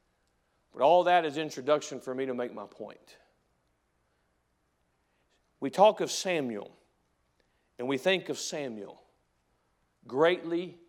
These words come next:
used by God. The things of God are in disarray. It's a pivotal time in the history of God's people. God, once again, I'll mention it again,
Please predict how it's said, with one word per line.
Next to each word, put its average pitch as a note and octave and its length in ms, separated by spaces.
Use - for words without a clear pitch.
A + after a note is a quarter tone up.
used B2+ 680
by G#2+ 220
God. G2 380
The B2+ 120
things D#3+ 340
of C#3 120
God D3+ 280
are D3 100
in B2+ 80
disarray. C#3+ 680
It's - 100
a - 40
pivotal D#3+ 380
time D3+ 340
in B2+ 60
the B2 100
history B2+ 360
of A2+ 100
God's A#2+ 280
people. - 420
God, B2+ 300
once C3 200
again, D#3+ 300
I'll C3 140
mention C3+ 300
it C3+ 40
again, C3 400